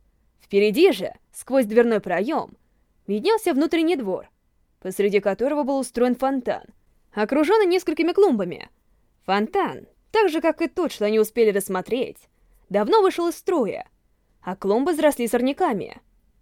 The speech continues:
Пак не стал выходить во двор, а двинулся вдоль одного из коридоров, туда,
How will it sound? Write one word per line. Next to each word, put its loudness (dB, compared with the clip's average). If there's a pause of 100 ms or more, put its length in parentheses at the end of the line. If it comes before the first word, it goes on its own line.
(760)
Пак -4
не 0
стал 2
выходить 0
во 2
двор, -8 (420)
а -6
двинулся 2
вдоль 2
одного 0
из -4
коридоров, -2 (600)
туда, 0